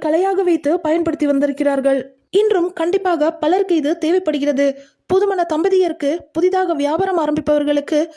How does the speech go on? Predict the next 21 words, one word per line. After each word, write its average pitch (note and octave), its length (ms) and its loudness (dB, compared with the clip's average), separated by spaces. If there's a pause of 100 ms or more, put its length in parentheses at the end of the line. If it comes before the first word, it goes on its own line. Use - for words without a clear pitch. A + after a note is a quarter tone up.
(180)
புது F#4+ 240 2
வீட்டிற்குள் F#4 540 0
செல்பவர்களுக்கு D#4+ 720 -2
என C#4 340 -2
பல D#4 240 0
காரணங்கள் D#4+ 520 0
உள்ளது. C4+ 280 0 (360)
இஸ்லாமியர்களை G#4 680 0
பொறுத்தவரையில் E4+ 680 0 (280)
சூரா F#4+ 320 0
அல் F4 180 0
ஃபாத்திஹா, D4+ 480 -4 (300)
ஆயத்தல் F4 380 0
குர்சி, D4+ 360 0 (160)
சூரா F#4 320 0
அல் D4 180 -2
பஹ்ரா, C#4+ 340 -4 (380)
சூரா F4 240 2
ஜின், D#4 260 -2 (300)
சூரா F4 320 0
இஹ்லாஸ், D#4+ 440 -4